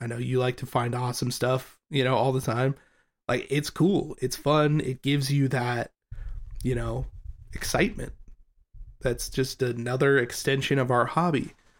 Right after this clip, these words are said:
Uh, but I know for some people, they're just like, "I, I don't care. Like, I don't want some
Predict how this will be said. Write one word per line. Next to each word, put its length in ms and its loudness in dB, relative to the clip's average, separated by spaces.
Uh, 200 2
but 180 -2
I 80 2
know 160 4
for 140 2
some 260 2
people, 300 2
they're 120 4
just 180 -2
like, 180 -2
"I, 280 -4
I 40 -8
don't 200 -4
care. 440 -2
Like, 100 0
I 20 4
don't 140 4
want 160 4
some 320 0